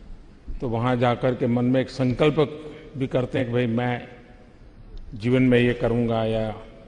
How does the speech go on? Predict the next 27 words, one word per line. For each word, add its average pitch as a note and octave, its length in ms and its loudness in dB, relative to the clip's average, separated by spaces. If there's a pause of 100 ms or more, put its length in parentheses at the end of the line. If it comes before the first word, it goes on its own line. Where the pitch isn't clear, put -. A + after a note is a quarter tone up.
(100)
परिवार A#2+ 360 0
में A#2 140 0
ये A2+ 80 0
करूँगा, - 340 -6
कोई E3 180 2
न D#3+ 60 0
कोई D#3 140 0
संकल्प B2+ 380 -4
लेते A#2 220 -4
हैं। A#2 80 -8
हर E3+ 120 -2
कोई F#3+ 160 2
अपने-अपने E3 400 0
तीर्थ D3+ 280 -2
क्षेत्र B2 340 -4
में G#2+ 180 -4
करते A2+ 280 -12
हैं। - 120 -20 (2500)
आज D3+ 260 6
आप C#3+ 280 4
सब - 420 0 (2750)
सिर्फ E3 320 0
एक F3 180 2
कार्यक्रम C#3 320 4
में D#3+ 120 4
नहीं A2+ 340 0
हैं। - 420 -14